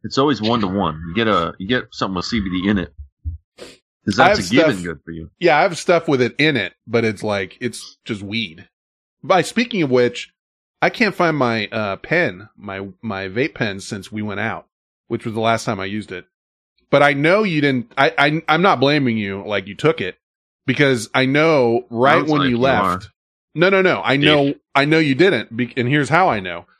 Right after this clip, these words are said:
Speaker 2: Because you wanted to blast that thing in the restaurant, and I was like, "Dude, don't blast that thing in here. It's gonna stink in here, and everyone's gonna know what's going on. You can't smoke in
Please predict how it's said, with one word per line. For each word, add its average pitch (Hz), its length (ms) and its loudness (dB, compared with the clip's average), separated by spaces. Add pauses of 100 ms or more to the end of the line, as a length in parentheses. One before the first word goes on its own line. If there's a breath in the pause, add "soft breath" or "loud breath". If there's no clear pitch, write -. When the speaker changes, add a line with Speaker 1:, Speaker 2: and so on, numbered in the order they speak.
(300 soft breath)
Speaker 2:
Because 135 320 2
you 202 120 0
wanted 196 340 2
to 143 80 0
blast 160 440 0
that 127 180 0
thing 131 260 0
in 175 300 0
the 147 80 0
restaurant, 120 680 -2
and 113 100 -2
I 127 80 2
was 127 120 0
like, 120 200 0
"Dude, 147 360 0 (220)
don't 170 260 0 (600)
blast 113 380 0
that 107 160 -2
thing 110 180 -2
in 123 260 0
here. 98 340 -6
It's 113 220 -12
gonna 151 180 -2
stink 208 340 -4
in 107 120 -6
here, 101 400 -8 (400)
and 131 80 -2
everyone's 190 320 0
gonna 190 160 2
know 208 160 0
what's 202 160 -2
going 220 240 -2
on. 123 240 0
You 151 80 -8
can't 190 260 -2
smoke 107 320 -6
in 92 240 -12